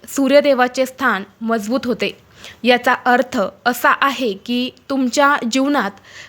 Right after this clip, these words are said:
जे नवग्रह आहेत, तर ते तुमची नेहमी साथ देत, सोबतच तुमचा गुरुग्रह देखील मजबूत बनतो आणि श्रीहरी विष्णूंच्या ज्या व्यक्तीला आशीर्वाद प्राप्त होतो, अशा व्यक्तीला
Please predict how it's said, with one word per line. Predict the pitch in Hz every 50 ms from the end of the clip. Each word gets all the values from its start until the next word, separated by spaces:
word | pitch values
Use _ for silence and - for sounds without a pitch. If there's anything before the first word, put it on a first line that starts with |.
| _ _ _
जे | - 269 277 294 294 285 - -
नवग्रह | 262 262 262 269 285 311 277 - 294 294 285 285 - -
आहेत, | - 254 226 254 277 214 - - _
तर | 233 226 233
ते | 226 - 262 269
तुमची | 269 - 277 233 240 226 - 254 254 247
नेहमी | 240 240 240 254 254 254 269 262
साथ | - - 269 240 247 254 254 285
देत, | 214 240 208 202 - _ _ _ _ - - - - _ _ -
सोबतच | - 277 269 220 294 294 294 285 214 180 - - - _ -
तुमचा | 262 247 247 233 - 269 269
गुरुग्रह | 247 220 226 254 254 311 320 - 302 285 277 233 269 220 190 - - _
देखील | 214 233 233 - 285 285
मजबूत | 277 247 226 214 214 220 240 202
बनतो | 202 220 208 202 196 - 202 - - _ _ _ _ _ - - - - - -
आणि | 247 269 285 277 240 226 233 226 -
श्रीहरी | - 269 277 262 285 285 294 277
विष्णूंच्या | 240 262 262 - - 302 302 320 320 311 - 262 208 202 - - - - - - _ - 220
ज्या | 226 277 269 277
व्यक्तीला | 285 247 269 254 262 - - 311 302 262 220 214 - - _ _
आशीर्वाद | - 233 220 - - 285 262 302 311 311 - -
प्राप्त | 285 269 247 - - -
होतो, | 254 247 262 247 - 233 208 208 208 _ -
अशा | 233 226 - 285 269
व्यक्तीला | 254 247 247 247 - - 262 240 226 208